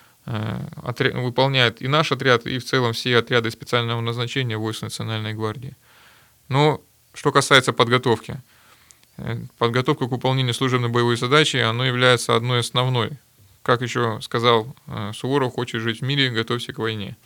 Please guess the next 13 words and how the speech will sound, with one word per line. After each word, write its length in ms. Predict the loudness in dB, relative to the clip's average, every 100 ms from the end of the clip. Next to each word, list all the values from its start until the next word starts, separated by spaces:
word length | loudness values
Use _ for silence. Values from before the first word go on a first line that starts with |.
| _ -20 -20 _ -10
Значит, 360 | -8 -6 -8 -10
и, 380 | -4 2 2 2 -4 _ _ _ _ _ -14 -6
значит, 420 | -4 -2 -6 -10 _ -20 -20 -20 -20 -20 -12
что 160 | -2 2
касается 800 | 4 6 6 6 8 8 8 6 -6 _ _ 2
подготовки, 720 | 4 6 6 6 4 2 -4 -4
если 360 | 0 0 2 4
брать, 360 | 10 10 8 -12 _ _ -20 -18 -18 -20 -20 -20 -20 -20 -20 -20 _ _
как 240 | -2 -2 0
вы 140 | -6
сказали, 600 | -2 0 4 4 2 -4 -6
штурм 360 | -2 0 0
здания, 600 | 4 8 8 6 -2 -6